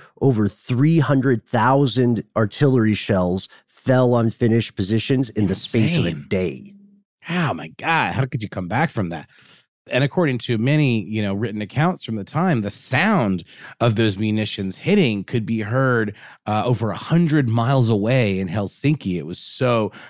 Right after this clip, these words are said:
Speaker 2: cacophonous, and there was just so many of them. Third, three hundred thousand shells. I mean, we're talking, like, big old, these are, like, you know, mortar shells, right, Ben? Like, mortar rounds?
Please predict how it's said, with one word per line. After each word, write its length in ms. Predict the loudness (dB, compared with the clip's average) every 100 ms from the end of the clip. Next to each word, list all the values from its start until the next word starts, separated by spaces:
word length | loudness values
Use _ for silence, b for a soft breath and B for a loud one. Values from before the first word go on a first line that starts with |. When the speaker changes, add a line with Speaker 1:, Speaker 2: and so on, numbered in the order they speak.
| B
Speaker 2:
cacophonous, 720 | -14 -4 2 2 0 -6 -8 -14
and 80 |
there 60 | -14
was 100 | -12
just 160 | -12 -6
so 180 | -4
many 300 | -2 0 0
of 160 | -2 -4
them. 180 | -12 -18
Third, 360 | -8 0 0 0
three 300 | -4 0 0
hundred 480 | 2 0 2 0 -2
thousand 400 | 0 0 0 -4
shells. 340 | -2 0 -2 B B B 0
I 40 |
mean, 60 | 2
we're 80 |
talking, 360 | 4 2 2 0
like, 200 | 0 -2 -8 0
big 180 | 2
old, 360 | 4 4 2 2
these 160 | 2 4
are, 80 |
like, 320 | 4 2 0 -2
you 80 |
know, 120 | -2 0
mortar 460 | 4 4 4 0
shells, 420 | -2 -4 -4 -4
right, 220 | 0 2 4
Ben? 180 | 2
Like, 140 | 2 2
mortar 340 | 2 4 4
rounds? 600 | 4 2 2 0 -4 -14